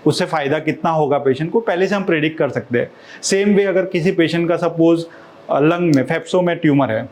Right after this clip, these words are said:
और अभी डॉक्टर को ये डाउट है कि अगर सपोज फेफड़ा निकाल देंगे एक,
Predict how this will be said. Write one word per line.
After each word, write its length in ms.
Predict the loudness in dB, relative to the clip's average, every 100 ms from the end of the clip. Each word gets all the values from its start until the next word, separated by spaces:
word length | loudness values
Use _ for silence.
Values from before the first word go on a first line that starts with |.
| -16 -20 -20 -20 -6
और 680 | -2 0 0 0 -2 -4 -10 -6
अभी 140 | -2 0
डॉक्टर 340 | 0 -2 0
को 120 | 2
ये 80 | 2
डाउट 280 | 2 -2 -2
है 80 | 0
कि 60 |
अगर 160 | 0 -2
सपोज 360 | 0 0 0
फेफड़ा 320 | 0 -6 -4 -4
निकाल 320 | -2 0 0
देंगे 300 | 0 2 0
एक, 160 | -2